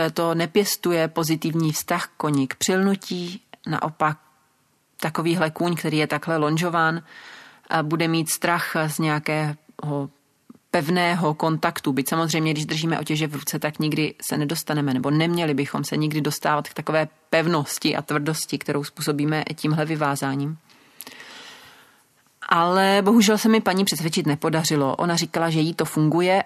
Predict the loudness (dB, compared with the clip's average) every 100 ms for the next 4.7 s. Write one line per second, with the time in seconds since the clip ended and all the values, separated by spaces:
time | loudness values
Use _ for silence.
0 | 0 2 2 0 -6 -12 -20 -20 -20 -20
1 | -14 -6 -4 -4 -4 -4 0 2 2 0
2 | 2 2 4 2 4 2 2 -2 -12 -12
3 | -8 -6 -6 -6 -4 0 0 2 0 0
4 | 0 0 0 -4 -4 -6